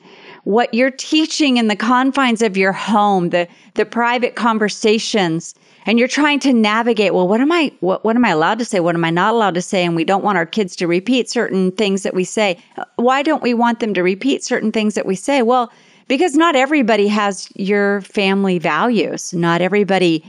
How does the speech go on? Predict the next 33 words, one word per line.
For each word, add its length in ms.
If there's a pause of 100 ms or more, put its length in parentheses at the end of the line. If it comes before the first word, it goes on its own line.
(420)
believes 760
the 120
way 200
you 340
believe. 760 (600)
And 140
as 120
a 80
parent, 640
it 140
is 200
important 440
that 140
we 220
impart 760 (540)
truths 720
to 180
our 120
children. 640
<laughs> 40 (340)
It's 120
also 320
important 300
that 80
we 80
teach 200
our 80
children 460 (320)
to 120
apply 340
logic 640
and 260
reasoning. 760